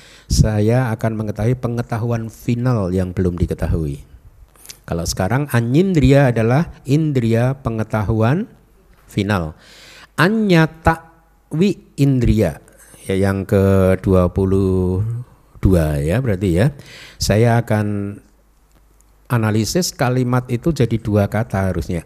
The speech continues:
Anyatawi. Anyatawi harusnya panjang I-nya. Anyatawi, tapi waktu disambung dengan indria, I-nya jadi pendek. Tapi kalau dipecah,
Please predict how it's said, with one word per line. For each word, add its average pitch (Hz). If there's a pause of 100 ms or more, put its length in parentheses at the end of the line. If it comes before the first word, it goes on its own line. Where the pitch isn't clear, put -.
(140)
Anyatawi. 131 (1200)
Anyatawi 135
harusnya 95
panjang 95
I-nya. 87 (1200)
Anyatawi, 123
tapi 156
waktu 139
disambung 117
dengan 113
indria, 117
I-nya 127
jadi 98
pendek. 87 (840)
Tapi -
kalau 135
dipecah, -